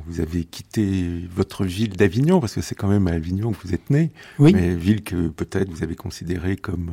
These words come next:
Speaker 1: euh, trop religieuse, je ne sais pas, ou festive.
Speaker 2: Oh, elle est, elle est plus festive que religieuse à notre époque, tout au moins superficiellement.
Speaker 1: Oui.
Speaker 2: <laughs> Elle est, elle est,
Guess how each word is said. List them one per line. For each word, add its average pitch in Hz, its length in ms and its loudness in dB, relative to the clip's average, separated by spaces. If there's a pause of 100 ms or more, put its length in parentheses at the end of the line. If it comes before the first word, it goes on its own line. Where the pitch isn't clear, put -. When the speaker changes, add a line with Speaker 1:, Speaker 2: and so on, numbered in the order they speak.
Speaker 1:
euh, 85 60 -8
trop 92 760 -2
religieuse, 98 800 0
je 98 60 -4
ne 95 60 -4
sais - 140 -4
pas, 131 280 2
ou 95 420 0
festive. 120 680 0 (240)
Speaker 2:
Oh, 131 320 6
elle 123 140 8
est, 123 180 6 (600)
elle 120 180 4
est 120 60 6
plus 139 200 0
festive 131 600 2
que 123 100 -4
religieuse 117 460 2
à 117 60 0
notre 110 200 0
époque, - 300 2
tout 165 220 4
au 143 40 8
moins 156 140 8
superficiellement. 147 840 0 (120)
Speaker 1:
Oui. 113 160 8 (520)
Speaker 2:
<laughs> - 520 -14
Elle 127 160 6
est, 156 200 4
elle 147 100 8
est, 131 260 2